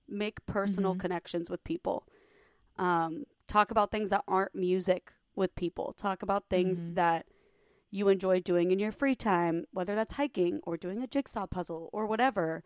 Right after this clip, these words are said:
Speaker 1: and bond with people over that because, one, that makes you stand out in their head of, "Oh, we have this in common." And two, it doesn't seem like you're using them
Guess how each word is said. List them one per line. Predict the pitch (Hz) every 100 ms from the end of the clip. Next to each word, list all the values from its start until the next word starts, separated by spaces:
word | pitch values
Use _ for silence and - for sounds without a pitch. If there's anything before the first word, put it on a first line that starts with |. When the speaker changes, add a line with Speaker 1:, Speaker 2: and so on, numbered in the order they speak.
| - - - -
Speaker 1:
and | - 220
bond | 180 185 196 208
with | 233
people | - 214 214 214
over | 190 185 180
that | 170 175 226
because, | - 214 190 175 - _ _ -
one, | 190 202 247
that | 240 214
makes | 190 185
you | 190
stand | 170 180 170 165
out | 160
in | 170
their | 160
head | 160 160 156
of, | 160 156 - -
"Oh, | 254
we | 220
have | 196 180 180
this | 170
in | 165
common." | 160 165 170 160 160 170 _ _ _ _ -
And | 214 196
two, | - 247 220 202 208
it | - 180
doesn't | - 208 226 226 220
seem | - 214 208
like | 190 185
you're | 196
using | 175 165 170 175 202 214 226
them | 240 247 262 277